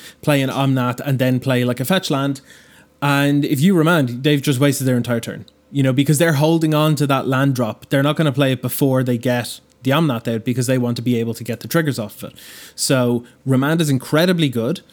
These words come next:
They are less likely to have interaction with that, like Mystical Dispute or whatever now, because of that. And having a Relic of Progenitus in the main deck is very, very handy.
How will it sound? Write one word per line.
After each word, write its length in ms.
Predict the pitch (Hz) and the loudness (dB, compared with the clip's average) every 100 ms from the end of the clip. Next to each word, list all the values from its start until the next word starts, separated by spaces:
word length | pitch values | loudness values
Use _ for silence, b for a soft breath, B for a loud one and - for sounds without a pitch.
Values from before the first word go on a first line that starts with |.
| b b b - | b b b -4
They 400 | 131 123 117 - | 0 0 -2 -4
are 200 | 131 123 | -2 0
less 400 | 131 143 151 - | 2 2 0 0
likely 320 | 160 156 151 139 | 0 0 -2 -2
to 120 | 139 | 0
have 400 | 135 127 113 120 | 0 0 -2 -6
interaction 540 | 147 123 127 131 139 | -4 -2 -2 -2 -2
with 120 | 120 | -2
that, 160 | 123 120 | -2 -4
like 160 | 117 120 | -4 -4
Mystical 300 | 127 120 117 | -4 -4 -6
Dispute 300 | 110 127 120 | -4 -2 -2
or 60 | |
whatever 280 | 123 123 123 | -2 -4 -4
now, 220 | 120 151 208 | -4 -6 -6
because 320 | 123 - 131 | -6 -2 -4
of 80 | 117 | -4
that. 220 | 107 160 - _ B B B B - | -6 -8 -12 _ B B B B -2
And 580 | 147 147 143 147 143 131 - | 0 2 2 0 -2 -4 -4
having 280 | 131 180 190 | 0 2 4
a 40 | |
Relic 240 | 175 170 156 | 4 4 2
of 80 | |
Progenitus 540 | 143 135 139 143 143 135 | 0 2 2 2 0 0
in 60 | |
the 60 | 131 | -2
main 240 | 127 131 | 0 0
deck 260 | 127 127 - - | 0 -2 -4 -4
is 220 | 131 110 | -4 -2
very, 240 | 117 120 | -2 -2
very 160 | 117 117 | 0 -2
handy. 440 | 120 120 120 117 | -2 -2 0 -2